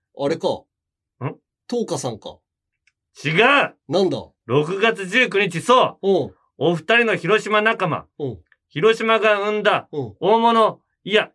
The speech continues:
Speaker 2: 日和らない女。加藤紗里の誕生日です。
Speaker 1: <laughs> いや、知らないよ。
Speaker 2: Twitterで、ハッシュタグ加藤紗里
Speaker 1: うん。
Speaker 2: 誕生祭で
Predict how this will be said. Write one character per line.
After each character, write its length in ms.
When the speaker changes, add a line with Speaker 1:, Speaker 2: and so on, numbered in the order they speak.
Speaker 2:
日 260
和 180
ら 140
な 140
い 80
女。 460
加 160
藤 360
紗 180
里 60
の 120
誕 260
生 200
日 80
で 120
す。 140
Speaker 1:
<laughs> 40
い 20
や、 180
知 240
ら 140
な 320
い 20
よ。 340
Speaker 2:
Twitter 480
で、 220
ハ 160
ッ 60
シ 160
ュ 60
タ 120
グ 80
加 200
藤 320
紗 340
里 40
Speaker 1:
う 100
ん。 20
Speaker 2:
誕 380
生 240
祭 300
で 220